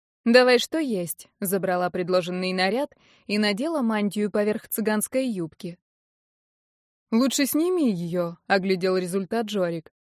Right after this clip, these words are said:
«А то мантия и топорщится, и полнит. Потом ты можешь случайно зацепиться полой в самый неподходящий момент, и кто-то увидит, что у тебя под ней надето».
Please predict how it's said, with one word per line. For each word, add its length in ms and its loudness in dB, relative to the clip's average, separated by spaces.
«А 120 4
то 140 4
мантия 540 2
и 40 2
топорщится, 680 0
и 100 2
полнит. 580 0
Потом 400 0
ты 140 2
можешь 340 0
случайно 460 0
зацепиться 580 -2
полой 420 4
в 60 -6
самый 320 2
неподходящий 760 0
момент, 460 0
и 220 -4
кто-то 260 0
увидит, 400 0
что 180 -2
у 60 0
тебя 240 2
под 220 0
ней 160 4
надето». 560 -2